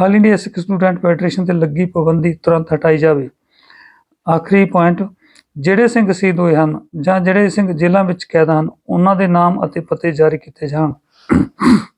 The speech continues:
ਬੂਟਾ ਸਿੰਘ ਜੋ ਉਸ ਵੇਲੇ ਗ੍ਰਹਿ ਮੰਤਰੀ ਸਨ, ਉਹਨਾਂ ਬਾਰੇ ਜੋ, ਅ, ਗੱਲ ਹੈ ਉਹ ਇਹ ਹੈ ਕਿ ਬੂਟਾ ਸਿੰਘ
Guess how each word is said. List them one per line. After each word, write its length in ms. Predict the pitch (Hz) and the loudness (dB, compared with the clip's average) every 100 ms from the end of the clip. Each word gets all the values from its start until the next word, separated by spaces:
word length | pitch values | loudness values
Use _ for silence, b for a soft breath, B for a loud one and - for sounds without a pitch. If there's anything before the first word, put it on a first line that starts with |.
| _ _ _ _ _ _ _ _ _ _ b b _ _ _ _ - - | _ _ _ _ _ _ _ _ _ _ b b _ _ _ _ -20 0
ਬੂਟਾ 280 | 185 170 226 | 2 4 2
ਸਿੰਘ 180 | 214 208 | 2 0
ਜੋ 140 | 185 | 2
ਉਸ 160 | 196 185 | 0 0
ਵੇਲੇ 160 | 180 165 | -2 -2
ਗ੍ਰਹਿ 240 | 165 175 | 0 0
ਮੰਤਰੀ 320 | 202 165 180 | 0 -2 -4
ਸਨ, 300 | 165 170 175 180 B B B 180 | 0 0 0 -2 B B B 0
ਉਹਨਾਂ 220 | 175 190 | 2 4
ਬਾਰੇ 200 | 180 165 | 2 0
ਜੋ, 280 | 160 160 143 | -2 -4 -6
ਅ, 340 | - 165 156 147 | -8 -2 -2 0
ਗੱਲ 200 | 156 160 | 0 0
ਹੈ 100 | 165 - | -2 -4
ਉਹ 160 | 170 | -2
ਇਹ 100 | 180 | 0
ਹੈ 80 | 190 | 0
ਕਿ 320 | 185 196 190 B B B B - | 0 -2 -2 B B B B -4
ਬੂਟਾ 280 | 165 170 208 | -2 2 0
ਸਿੰਘ 300 | 220 208 | 2 2